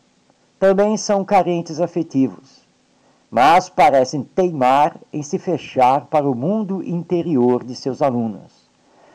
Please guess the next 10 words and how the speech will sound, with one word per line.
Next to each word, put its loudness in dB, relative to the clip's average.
não 2
querendo 0
admitir -2
que -8
eles -2
também -4
sonham. -4
Precisamos, -2
na -6
escola, 0